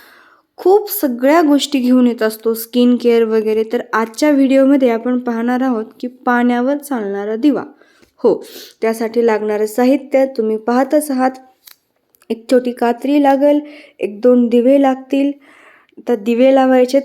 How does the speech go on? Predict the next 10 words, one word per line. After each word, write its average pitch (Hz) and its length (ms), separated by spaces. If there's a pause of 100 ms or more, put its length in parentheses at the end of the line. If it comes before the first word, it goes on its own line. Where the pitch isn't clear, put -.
म्हणजे 247 240
वाती 240 440
लागतीलच. 254 560
तुम्ही - 420
पाहू 247 300
शकता 269 380
अशा 220 220
पद्धतीच्या 247 680
या 240 260
वाती 254 480